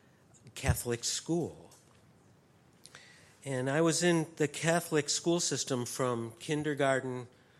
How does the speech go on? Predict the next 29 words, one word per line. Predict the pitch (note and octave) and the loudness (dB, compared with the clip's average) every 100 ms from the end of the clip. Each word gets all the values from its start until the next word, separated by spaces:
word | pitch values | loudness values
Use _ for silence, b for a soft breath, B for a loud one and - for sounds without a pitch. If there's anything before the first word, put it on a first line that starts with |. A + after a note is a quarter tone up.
| b b - | b b -16
through | - - C#3 C3 B2+ | -12 0 4 6 4
sixth | A#2+ - - - B2 - - | 2 0 2 2 0 0 -2
grade. | A2+ G#2+ F#2 E2 - | 2 2 2 -4 -4
So | - B2+ | 2 6
there | C#3 | 6
were | C3 | 6
about | C3 | 4
seven | - C3 C#3 B2+ | 8 8 8 6
years | A#2+ B2 G#2+ - | 4 4 2 0
there | G#2+ G2 F2+ E2+ - _ - - | -2 -2 -4 -8 -20 _ -20 -12
of, | G#2+ G2+ F#2+ - - - | -10 -8 -10 -14 -14 -12
of | A2+ G#2 | -10 -8
that | A2+ G#2+ | -8 -8
type | - A2+ - | -6 -6 -4
of | G#2+ A2+ | -6 -4
education. | A2 B2+ - A2+ G#2 B2+ C3 C3 - _ _ _ _ _ _ _ - - B B B B B B _ | -4 -6 -4 -4 -2 -2 -2 -4 -14 _ _ _ _ _ _ _ -20 -20 B B B B B B _
And | C#3+ C#3 C#3 C#3 - - | -4 -2 -2 -4 -14 -20
things | - E3 B3 | -8 -4 -2
were | C4 B3 E3 | 0 -2 -2
different | - G3+ G#3 B2+ G2+ - _ _ _ _ _ _ _ _ _ _ _ | 2 4 4 -2 -4 -6 _ _ _ _ _ _ _ _ _ _ _
way | - A2+ A#2 A2+ | -6 -2 -2 -2
back | A2 G#2+ - | -4 -6 -6
then. | G#2 G#2+ G2+ F#2+ - _ _ B B B B - | -6 -6 -6 -12 -20 _ _ B B B B -16
Um, | A#2 G#2 F#2+ G2 | -14 -14 -16 -14
the | - | -10
discipline | B2+ - D3 - D3+ - C#3+ B2+ | -6 2 4 4 0 2 0 0
from | - C#3+ B2+ | 0 0 2
the | A#2 | 0
nuns, | A2 A2+ A#2+ C3 C#3 C3+ - | 0 0 0 0 -2 -4 -8